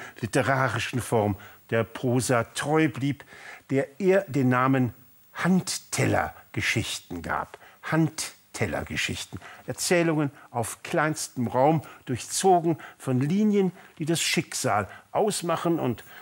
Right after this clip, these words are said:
wenn man so will, auf zwei Seiten von Daumen und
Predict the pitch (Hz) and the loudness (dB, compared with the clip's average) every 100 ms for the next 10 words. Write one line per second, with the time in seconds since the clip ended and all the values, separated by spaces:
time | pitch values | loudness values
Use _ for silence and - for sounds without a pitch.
0 | - 127 120 107 110 131 139 - - - | -10 -4 -2 0 4 4 4 0 -18 -20
1 | - _ - 120 104 - - - 147 139 | -20 _ -4 0 0 -4 -6 -2 2 2
2 | 139 110 110 110 - 120 107 - - - | 2 2 2 0 0 -4 -4 -10 -16 -4
3 | 110 95 - _ - 113 110 98 98 92 | -2 -2 -4 _ -2 0 2 2 0 -4
4 | - - 110 95 | -16 -8 -6 -6